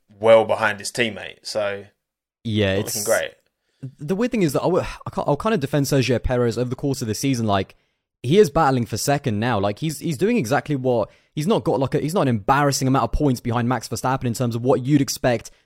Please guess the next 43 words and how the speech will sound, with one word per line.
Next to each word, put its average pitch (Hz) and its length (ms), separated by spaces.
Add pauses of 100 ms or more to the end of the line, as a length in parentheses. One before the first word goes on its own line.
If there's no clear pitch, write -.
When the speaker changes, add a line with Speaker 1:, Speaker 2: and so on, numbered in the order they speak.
Speaker 2:
from 131 200
a 123 60
number 135 360
two 120 180
driver. 104 360
Let's 143 180
be 156 100
brutally 131 420
honest. 123 220
It 147 40
was 135 120
fun 147 200
seeing 135 180
Sergio 123 420
be 104 80
on 87 160
pole. 156 480 (300)
It 120 40
was 113 140
really 139 200
fun 127 200
seeing 131 240
him, 123 140
you 127 100
know, 104 100
win 117 200
in 92 80
Monaco, 143 400
but 120 260 (240)
he 139 140
was 135 160
never 135 440
gonna 120 300
be 110 160
a 107 40
title 107 360
challenger. 101 400
Do 95 80
you 110 60
know 107 60
what 110 100
I - 20
mean? 110 140